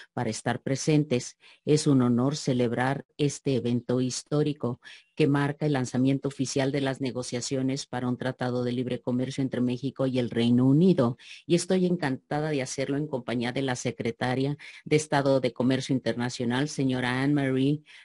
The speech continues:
Trevelyan. ¿Lo dije bien? Sí. Con este lanzamiento estamos cumpliendo nuestro compromiso bajo el Tratado de Continuidad Comercial México-Reino Unido para empezar las negociaciones dentro del primer año desde el momento de la entrada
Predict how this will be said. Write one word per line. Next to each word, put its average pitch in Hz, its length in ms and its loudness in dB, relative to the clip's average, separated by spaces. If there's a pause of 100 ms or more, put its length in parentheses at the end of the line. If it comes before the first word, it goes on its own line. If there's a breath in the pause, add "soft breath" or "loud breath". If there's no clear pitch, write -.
(140)
Trevelyan. 113 800 2 (840)
¿Lo 131 200 -4
dije 127 260 -2
bien? 190 260 4
Sí. - 380 0 (840 soft breath)
Con 160 180 4
este 156 180 2
lanzamiento 143 640 2
estamos 139 480 0
cumpliendo 156 560 2
nuestro 151 320 0
compromiso 143 720 0
bajo 131 400 -2
el 117 160 0
Tratado 135 500 -2
de 135 140 0
Continuidad 123 760 -2
Comercial 127 600 -2
México-Reino 127 1000 0
Unido 131 640 0
para 127 140 -2
empezar 127 400 -4
las 196 160 -4
negociaciones 147 800 0
dentro 127 260 0
del 120 140 2
primer 123 320 0
año 139 260 2
desde 123 300 -4
el 120 80 -2
momento 131 400 0
de 127 80 -4
la 120 80 -4
entrada 139 500 -4